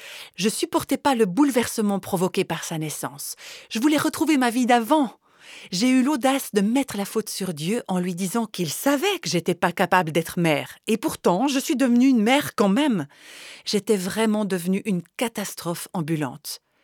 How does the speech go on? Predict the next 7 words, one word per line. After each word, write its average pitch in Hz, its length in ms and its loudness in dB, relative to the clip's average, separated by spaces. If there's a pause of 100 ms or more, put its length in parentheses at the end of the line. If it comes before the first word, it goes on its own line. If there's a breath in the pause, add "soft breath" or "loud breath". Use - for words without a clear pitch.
(220)
Et 214 80 2
mon 220 140 4
mariage 214 460 0
aussi 254 520 -4 (180)
en 165 140 -4
a 151 100 -2
souffert. - 680 -12